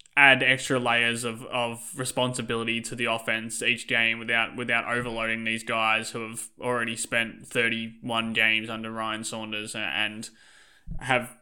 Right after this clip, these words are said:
gotten used to playing the way that, that Saunders wanted them to play. So i-, it's smart for Finch not to, to lump too much on them, or else things could go even worse than, <laughs> than they did tonight. But it's,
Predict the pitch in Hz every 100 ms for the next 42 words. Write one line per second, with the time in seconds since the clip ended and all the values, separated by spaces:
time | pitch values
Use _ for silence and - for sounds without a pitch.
0 | _ - 127 127 127 135 131 120 120 117
1 | 113 113 110 110 101 113 - 117 113 113
2 | 117 113 113 113 113 - 113 127 131 117
3 | 110 98 - 85 85 123 110 - - 127
4 | 135 135 127 - 127 117 123 113 - 113
5 | 107 - - - - 143 131 127 123 -
6 | 127 120 117 113 117 117 117 117 110 104
7 | 113 - 120 120 - 113 113 113 117 110
8 | 117 117 110 - 117 120 - 139 123 117
9 | 113 117 113 117 113 113 107 98 - -
10 | 113 110 - - - - _ _ _ 131
11 | 127 - - -